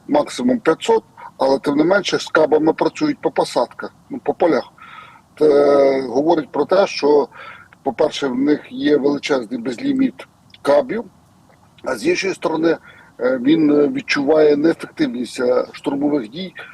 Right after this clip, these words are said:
піхотою і технікою, тому що, відповідно, сили оборони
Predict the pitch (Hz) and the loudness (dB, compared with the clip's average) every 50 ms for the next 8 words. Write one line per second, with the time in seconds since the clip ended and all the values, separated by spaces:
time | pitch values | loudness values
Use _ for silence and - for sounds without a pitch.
0 | - _ _ - - - - - 196 208 - - - 151 143 - 156 143 - - | -20 _ _ -2 -2 -2 2 2 2 2 2 0 -2 -2 -2 -2 -4 -4 -2 -2
1 | 160 - - - - - - 123 - - 131 139 156 - - 143 - 127 131 - | -2 -2 -4 -8 -8 -8 -8 -8 -6 -4 -2 -2 -2 -2 -2 -4 -4 -4 -6 -8
2 | - 147 147 151 151 131 127 147 147 139 - - - - - - - - - _ | -4 0 0 2 0 2 0 0 0 0 -2 -4 -12 -20 -20 -20 -20 -20 -20 _
3 | - - - - 170 160 151 147 143 143 127 143 170 190 214 220 220 208 190 | -16 -6 0 2 4 4 6 4 4 2 2 0 0 2 0 0 0 -2 -4